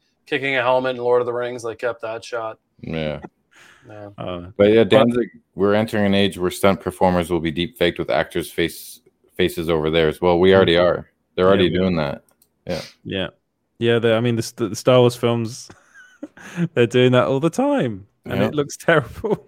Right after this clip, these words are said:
Speaker 2: No, th-, but
Speaker 1: Yes,
Speaker 2: even,
Speaker 1: it does.
Speaker 2: like, they do it in action movies, too.
Speaker 3: Yeah, yeah, they do, yeah.
Speaker 2: Stunts,
Speaker 3: Yeah.
Speaker 2: stunt doubles.
Speaker 3: Right,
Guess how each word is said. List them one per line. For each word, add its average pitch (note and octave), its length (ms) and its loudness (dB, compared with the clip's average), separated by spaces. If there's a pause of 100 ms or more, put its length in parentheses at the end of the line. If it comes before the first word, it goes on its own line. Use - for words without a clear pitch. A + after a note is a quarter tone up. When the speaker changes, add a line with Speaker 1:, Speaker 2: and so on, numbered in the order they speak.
Speaker 2:
No, B2+ 100 2
th-, G2+ 260 -6
but B2+ 200 6
Speaker 1:
Yes, C#3 80 4
Speaker 2:
even, C#3 240 2
Speaker 1:
it G#2 140 0
does. A#2 160 2
Speaker 2:
like, F2+ 100 -8
they G#2 140 4
do A2 140 4
it A2 60 4
in G2 140 4
action G2 360 -2
movies, D#2 380 -4
too. G#2+ 160 -4
Speaker 3:
Yeah, G2+ 300 -2
yeah, F2 160 -8
they F2 180 -12
do, E2+ 220 -12
yeah. E2+ 160 -16
Speaker 2:
Stunts, - 400 -10
Speaker 3:
Yeah. F2+ 220 -8 (180)
Speaker 2:
stunt F2+ 160 -12
doubles. E2 400 -10 (580)
Speaker 3:
Right, C#3+ 380 2